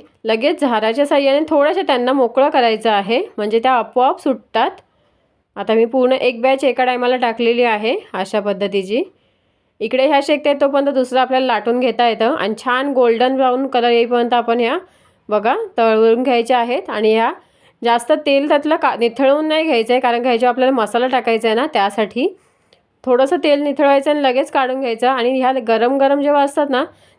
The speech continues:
तेव्हाच त्याच्यावर मसाला टाकायचा आहे. मी जवळपास अर्धा पाऊण आपला, आपला हा जो पाचवाला पेरी पेरी मसाल्याचा पॅकेट असतो ना, तो पूर्णही नाही टाकलेला आहे, अर्धा किंवा पाऊण पॅकेट टाकलेला आहे. आणि लगेच टॉस करायचे आहेत,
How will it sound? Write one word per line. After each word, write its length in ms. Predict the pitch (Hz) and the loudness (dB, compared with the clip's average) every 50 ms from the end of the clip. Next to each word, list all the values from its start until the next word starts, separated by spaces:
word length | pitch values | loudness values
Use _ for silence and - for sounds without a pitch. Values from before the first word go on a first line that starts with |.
| _ - | _ 0
तेव्हाच 300 | 240 240 247 269 320 - | 0 2 2 0 0 0
त्याच्यावर 380 | 330 269 269 - 262 262 277 294 | 0 -2 0 0 2 2 2 2
मसाला 400 | 277 240 - - - 240 247 254 | 2 0 -2 0 0 0 0 0
टाकायचा 440 | 254 247 233 233 220 214 208 214 | 0 -2 -2 0 -2 -2 0 0
आहे. 100 | 220 254 381 - - _ _ - | 0 0 -2 -6 -10 _ _ -4
मी 120 | 220 220 | -4 0
जवळपास 460 | 208 226 226 226 226 254 262 269 - - _ _ - - - _ _ _ - | 0 2 0 2 2 0 0 0 -2 -10 _ _ -20 -20 -20 _ _ _ -4
अर्धा 300 | - 214 220 208 226 262 | -2 -2 -2 0 0 0
पाऊण 300 | 254 - 269 269 277 285 | 0 2 2 2 2 2
आपला, 200 | 277 262 240 262 | 2 0 0 0
आपला 280 | 262 247 233 247 240 247 | 0 -2 0 0 0 0
हा 140 | 262 254 254 | 2 2 0
जो 120 | 240 277 | 0 0
पाचवाला 520 | 277 262 226 220 220 - 262 254 262 269 269 277 269 - _ _ | 0 0 0 0 0 0 0 0 2 0 0 -4 -6 -10 _ _
पेरी 140 | 254 226 226 | -2 -2 -2
पेरी 180 | 233 247 262 262 | 0 0 0 2
मसाल्याचा 440 | 262 247 233 - 254 247 247 277 247 | 2 0 0 0 0 0 0 0 0
पॅकेट 340 | 254 240 226 233 233 240 | -2 -2 0 -2 0 0
असतो 200 | 247 247 247 269 | 0 0 0 0
ना, 160 | 247 233 226 330 - - _ _ _ _ _ _ | 0 0 -2 -4 -4 -10 _ _ _ _ _ _
तो 60 | - 285 | -2 -2
पूर्णही 520 | 285 285 269 262 254 240 269 285 311 330 | 0 2 2 2 4 2 2 0 0 0
नाही 160 | 311 302 302 294 | -2 -2 -2 0
टाकलेला 440 | 294 269 247 247 240 233 233 233 | 0 0 0 0 0 0 0 2
आहे, 340 | 220 214 208 208 226 240 339 440 - _ _ _ _ _ _ _ - _ _ _ _ _ - | 0 0 -2 -2 -2 -2 -2 -4 -6 _ _ _ _ _ _ _ -20 _ _ _ _ _ -2
अर्धा 280 | 214 214 214 208 247 | -2 0 0 0 0
किंवा 200 | 262 262 269 269 269 | 0 2 2 0 2
पाऊण 360 | 269 269 247 240 226 233 254 | 2 2 0 2 2 0 0
पॅकेट 340 | 247 254 254 262 262 262 262 | 0 -2 -2 -2 -4 -2 -2
टाकलेला 360 | 254 240 - 240 233 240 233 | -2 -2 0 0 0 0 0
आहे. 300 | 214 208 208 220 233 302 | 0 -2 -2 -4 -4 -4
आणि 260 | 339 - 208 247 247 254 | -4 -4 -4 -2 0 0
लगेच 380 | 269 254 247 302 339 381 381 - | -2 -2 0 -2 -2 -2 -4 -2
टॉस 220 | 269 240 233 233 - | -2 0 0 -2 0
करायचे 320 | - 240 233 233 220 226 | 0 2 2 2 2 0
आहेत, 220 | 226 208 220 233 | 0 0 -2 -4